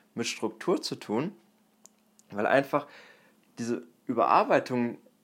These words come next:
sehr, sehr leicht ist. Wenn wir zum Beispiel sagen würden, okay, wir machen um ein Uhr immer Pause, so Mittagspause und gehen mit den anderen Kollegen essen, dann ist das so sicher. Dann kommt diese Pause und ja, du gehst,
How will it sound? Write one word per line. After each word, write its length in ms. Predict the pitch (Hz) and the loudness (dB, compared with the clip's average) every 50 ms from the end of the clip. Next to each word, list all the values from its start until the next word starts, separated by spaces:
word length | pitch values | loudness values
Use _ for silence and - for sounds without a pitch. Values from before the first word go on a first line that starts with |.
| _ | _
sehr, 360 | _ - 131 131 131 127 113 | _ 2 4 4 4 4 2
sehr 200 | - - 107 87 | 0 -2 -2 0
leicht 320 | 92 127 156 208 233 214 - | 0 2 0 0 0 -2 -4
ist. 220 | - 95 - - - | -8 -8 -8 -12 -10
Wenn 240 | 92 98 104 107 | -4 -2 -2 0
wir 180 | 107 107 104 101 | 2 2 2 0
zum 160 | 104 - 107 | 0 -2 0
Beispiel 260 | 101 107 107 - 104 | 0 0 0 -2 -4
sagen 260 | 98 110 110 113 113 104 | 0 2 2 2 2 0
würden, 120 | 104 104 | -4 -6
okay, 300 | 98 92 - 123 113 101 | -6 -6 -4 -4 -4 -2
wir 80 | 98 98 | -2 -4
machen 240 | 101 101 107 104 | -4 -4 -4 -8
um 80 | 95 90 | -6 -2
ein 200 | 67 95 113 113 | 0 0 0 0
Uhr 120 | 107 101 | 0 -2
immer 160 | 95 104 104 87 | -4 -4 -6 -8
Pause, 580 | - - 160 175 175 175 170 156 160 156 147 | -8 -4 0 0 2 2 0 0 -2 -2 -2
so 240 | 139 143 139 135 131 | -4 -4 -4 -4 -4
Mittagspause 840 | 127 131 143 170 170 185 160 156 - - 151 147 147 147 139 147 147 | -4 -4 -6 -2 -2 -2 -4 -4 -4 0 0 2 2 2 0 -2 -2
und 180 | 110 101 110 104 | -2 -4 -4 -2
gehen 180 | 123 131 139 | -2 -2 0
mit 140 | 143 135 127 | 0 -4 -4
den 80 | - 123 | -6 -8
anderen 300 | - - 147 139 139 127 | -8 -6 -6 -6 -8 -8
Kollegen 420 | - - 120 117 127 120 120 117 - | -8 -6 -4 -2 -2 -4 -6 -10 -12
essen, 320 | - - - - - 104 - - _ _ _ _ _ _ _ _ _ _ _ _ _ _ _ _ | -14 -12 -12 -12 -12 -14 -18 -20 _ _ _ _ _ _ _ _ _ _ _ _ _ _ _ _
dann 140 | - 101 101 | -8 -6 -4
ist 120 | 110 123 131 | -4 -2 -2
das 140 | 123 - | -2 0
so 340 | 117 113 107 107 101 - - - _ _ _ _ _ _ _ _ _ _ _ _ _ _ _ _ | 0 2 2 2 0 0 -4 -12 _ _ _ _ _ _ _ _ _ _ _ _ _ _ _ _
sicher. 440 | - - 135 135 - - - - - - _ _ _ _ | 2 2 2 4 4 0 -2 -4 -8 -16 _ _ _ _
Dann 260 | - 107 101 110 113 104 - - _ - | 0 0 0 0 -2 -4 -8 -14 _ -10
kommt 260 | - - 170 170 151 | -2 0 0 0 0
diese 180 | 131 110 104 101 | 0 -2 -2 -2
Pause 400 | 82 - 95 87 92 92 95 92 | -2 0 2 2 2 2 0 -4
und 280 | 90 101 101 104 101 | -4 -4 -4 -4 -2
ja, 180 | 107 101 87 87 - - - - - | 0 -2 -2 -2 -6 -12 -20 -16 -12
du 100 | - 113 | -8 0
gehst, 520 | 113 131 131 131 - - - - - - | 2 4 4 4 2 -2 -6 -12 -16 -20